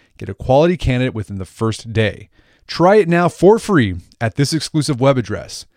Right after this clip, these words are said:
ziprecruiter dot com slash manliness. Once again, that's ziprecruiter dot com slash manliness, M A N L I N E S S. ZipRecruiter,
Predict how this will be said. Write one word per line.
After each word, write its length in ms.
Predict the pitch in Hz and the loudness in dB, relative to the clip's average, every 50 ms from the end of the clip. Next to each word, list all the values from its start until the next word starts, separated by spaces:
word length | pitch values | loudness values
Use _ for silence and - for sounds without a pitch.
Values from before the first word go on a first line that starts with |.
| _ _ _ - 101 | _ _ _ -16 -14
ziprecruiter 560 | 92 80 85 131 156 175 185 - 202 180 175 | -12 -4 -2 -2 0 0 0 -2 -2 -2 0
dot 180 | 190 185 185 | 0 0 0
com 360 | - - 135 120 113 113 110 - _ | 0 -2 -2 -2 -2 -2 -6 -8 _
slash 420 | _ - - 117 107 101 95 - - | _ -14 -8 -6 -4 -4 -4 -6 -6
manliness. 720 | 104 101 104 117 123 127 117 107 95 85 - - - - _ _ _ _ _ _ - | -6 -2 0 2 2 2 0 -2 -6 -10 -16 -20 -20 -20 _ _ _ _ _ _ -10
Once 240 | 110 107 104 - 117 | -8 -8 -6 -6 -6
again, 400 | 113 101 127 151 175 185 180 - _ _ _ - | -6 -2 0 0 2 0 -2 -4 _ _ _ -12
that's 180 | 113 110 - | -12 -12 -10
ziprecruiter 480 | 104 98 104 175 170 208 175 - 190 208 | -10 -2 -2 0 0 0 -4 -2 -2 2
dot 180 | 202 202 185 | 2 2 0
com 300 | - - 165 156 160 160 | 0 -2 0 0 0 -2
slash 400 | 147 - - 135 120 110 104 - | -4 -8 -4 -2 -2 -2 -2 -2
manliness, 760 | - 104 107 110 117 127 139 151 165 180 185 208 220 - - - _ - | -4 -4 -2 0 2 2 4 4 2 2 2 0 -2 -2 -4 -12 _ -6
M 180 | 175 175 170 160 | -2 0 2 2
A 140 | 151 151 | 2 0
N 300 | - 147 151 156 160 - _ - | 0 0 0 0 0 -2 _ -6
L 180 | 147 143 147 - - | -4 -4 -4 -4 -4
I 240 | 123 120 120 117 _ - | -4 -4 -4 -4 _ -4
N 180 | 151 143 143 | -4 -2 -2
E 120 | 139 123 - - | -2 -2 -4 -4
S 240 | 117 107 - - - | -6 -6 -6 -6 -2
S. 260 | 135 156 165 - - _ _ _ _ _ _ _ - | 0 0 0 -2 -6 _ _ _ _ _ _ _ -16
ZipRecruiter, 640 | - 90 104 156 - 180 165 - 190 185 196 202 190 | -12 -2 -2 -2 -2 -2 -4 -4 -4 -4 -4 -6 -8